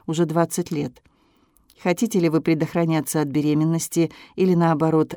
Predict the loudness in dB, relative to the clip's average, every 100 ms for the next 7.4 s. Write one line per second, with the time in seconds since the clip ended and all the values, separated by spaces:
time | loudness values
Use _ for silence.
0 | -4 -2 0 -2 -4 -4 -2 2 2 2
1 | 0 -4 -20 _ -8 0 2 2 0 -4
2 | -4 -2 -2 0 0 2 2 2 -2 -12
3 | _ -4 0 0 0 -4 -2 0 0 0
4 | 2 4 2 2 0 0 -2 -4 -2 0
5 | 0 -2 -4 -2 -2 -2 0 0 0 0
6 | -2 -6 -20 _ _ -2 -2 -2 -4 2
7 | 4 6 4 -2